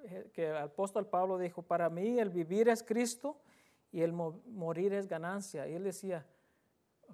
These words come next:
"¿Qué, qué? No entiendo eso". Y creo que como creyentes no entendemos eso, hermano. Para el apóstol Pablo, el vivir es,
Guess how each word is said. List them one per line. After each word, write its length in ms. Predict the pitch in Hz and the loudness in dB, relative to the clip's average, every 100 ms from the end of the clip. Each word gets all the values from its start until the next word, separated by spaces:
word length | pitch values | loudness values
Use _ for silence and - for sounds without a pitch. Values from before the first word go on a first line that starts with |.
| - | -8
"¿Qué, 320 | 202 220 185 - | -8 -8 -12 -14
qué? 160 | 196 | -10
No 160 | 180 208 | -6 -4
entiendo 520 | 214 202 202 226 190 | -4 -4 -4 -2 -4
eso". 300 | 143 - 156 _ _ _ _ _ _ _ _ _ _ _ _ - | -6 -10 -20 _ _ _ _ _ _ _ _ _ _ _ _ -16
Y 160 | 165 | -12
creo 220 | 147 175 175 | -4 -2 -2
que 100 | 190 | -2
como 220 | 190 190 | -2 -2
creyentes 680 | 175 165 180 196 196 175 | -4 -4 -4 -6 -8 -10
no 120 | 175 170 | -10 -10
entendemos 560 | 170 165 165 170 147 | -10 -10 -10 -10 -10
eso, 280 | 196 214 156 | -12 -12 -14
hermano. 300 | 156 196 202 | -12 -10 -8
Para 160 | - 165 | -4 -2
el 60 | |
apóstol 320 | 156 185 202 | 2 2 2
Pablo, 260 | - 196 - | 0 2 2
el 100 | 165 | -2
vivir 380 | 156 156 208 208 | -4 -2 0 0
es, 200 | 190 | -2